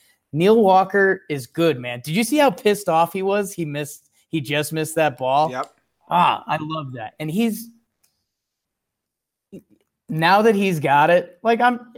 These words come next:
Speaker 1: he may have another slump. Sure. A lot, may, probably everybody on the team has another <laughs> slump. But, dude, he's good. And I, I don't know if it's gonna be,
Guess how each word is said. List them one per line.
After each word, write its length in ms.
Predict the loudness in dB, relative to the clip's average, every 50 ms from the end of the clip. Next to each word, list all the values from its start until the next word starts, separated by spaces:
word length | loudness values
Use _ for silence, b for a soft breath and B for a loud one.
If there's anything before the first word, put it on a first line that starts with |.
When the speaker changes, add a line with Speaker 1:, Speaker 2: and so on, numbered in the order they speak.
| -14 -12 -8
Speaker 1:
he 160 | -6 -4 -4
may 240 | -2 -2 0 0 2
have 200 | 2 2 2 2
another 280 | 0 -2 -4 -4 -6
slump. 380 | -10 -12 -14 -16 -18 -18 -18 -18
Sure. 340 | -10 -8 -6 -6 -6 -8 -10
A 80 | -6 -2
lot, 400 | 2 2 2 2 0 -4 -10 -8
may, 220 | -4 -2 -2 -2
probably 560 | -2 -4 -4 -2 0 0 2 0 -2 -2 0
everybody 460 | 0 0 0 0 -2 -4 -2 -2 -2 -2
on 100 | -2 -4
the 80 | -6
team 300 | -8 -10 -12 -12 -10 -10
has 200 | -10 -12 -12 -14
another 240 | -14 -16 -16 -16 -16
<laughs> 0 |
slump. 380 | -16 -16 -10 -8 -8 -8 -8 -12 -20 -20 B B B B -18 B B -16 -8 -2
But, 320 | 0 2 2 2 0 b b b b b b b b _ _ 0
dude, 360 | 2 2 2 0 -2 -6 -18 _ _ _ _ _
he's 240 | -4 -4 -4 -2
good. 400 | 2 4 4 4 4 0 -4 -8 -14 -10
And 120 | -6 -4
I, 200 | -2 -2 -2 -2 -6 -12 _ _ _ _ _ _ _ _ _ _ _ _ _ -4
I 140 | -2 -2
don't 160 | -2 -2 -2 -2
know 180 | -2 -2 -2
if 100 | -4 -4 -8
it's 140 | -10 -8
gonna 200 | -6 -6 -4 -4
be, 640 | -4 -2 -2 -2 0 -2 -2 -2 -4 -4 -6 -8 -12